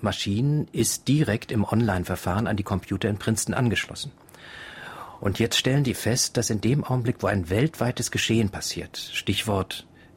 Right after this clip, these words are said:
ähm, Dianas Tod, äh, dann, äh, der Krieg in Jugoslawien oder aber der elfte September, dass dann diese Zufallsimpulse sich verändern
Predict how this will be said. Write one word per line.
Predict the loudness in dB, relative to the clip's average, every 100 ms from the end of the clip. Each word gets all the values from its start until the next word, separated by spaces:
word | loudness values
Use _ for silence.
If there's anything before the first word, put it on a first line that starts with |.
| -4
ähm, | 0 2 2 0 -2 -6 -10 -8 -6 -6 -6 -4
Dianas | -2 0 0 0
Tod, | 2 2 0 -4 -12 -12
äh, | -2 0 2
dann, | 2 2 0 -2
äh, | -6 -6 -6 -6 -4
der | -2 -2 -4 -6
Krieg | -2 0 0
in | 2
Jugoslawien | 2 2 0 0 -2 -4 -10 -18 -20 -6
oder | 2 4 4
aber | 2
der | 0
elfte | -2 -2
September, | -4 -4 -10 -12 -16 -20 -20 -18 -16 -16 -2
dass | 0 2
dann | 4 4
diese | 2 2 0
Zufallsimpulse | 0 0 0 2 0 0 -4 -4 -2 -2 0 0 0 -6 -2
sich | 0 0
verändern | 0 0 0 2 2 4 2 2